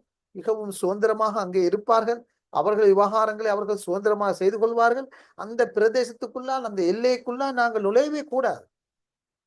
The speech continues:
அனுமதியின்றி அந்த பக்கம் போகக்கூடாது. இன்று அல்லாஹ்வுடைய கிருபையினால் உங்களுக்கு தெரியும், ஆ, இன்று இந்த அனுமதியை பெறுவதற்கான வாய்ப்புகள் அட்வான்ஸாக மாறி இருக்கிறது, ஒரு நன்கு வளர்ந்திருக்கின்றன.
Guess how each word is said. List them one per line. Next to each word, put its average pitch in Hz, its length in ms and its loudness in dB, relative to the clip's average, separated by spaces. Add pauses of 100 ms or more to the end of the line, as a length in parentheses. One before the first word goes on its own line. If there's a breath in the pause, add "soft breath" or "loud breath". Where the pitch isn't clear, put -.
(380)
அனுமதியின்றி 226 580 -2
அந்த 220 200 -2
பக்கம் 214 440 -4
போகக்கூடாது. 226 640 2 (400)
இன்று 226 240 2
அல்லாஹ்வுடைய 220 440 2
கிருபையினால் 233 640 -2
உங்களுக்கு 202 320 -2
தெரியும், 226 420 -2 (360)
ஆ, 190 80 -2 (380)
இன்று 220 280 -8
இந்த 208 140 -2
அனுமதியை 226 500 0
பெறுவதற்கான 226 640 2
வாய்ப்புகள் 226 640 -2 (480)
அட்வான்ஸாக 220 1120 4
மாறி 147 280 -6
இருக்கிறது, 95 420 -16
ஒரு 117 140 -12
நன்கு 214 600 0
வளர்ந்திருக்கின்றன. 156 720 -2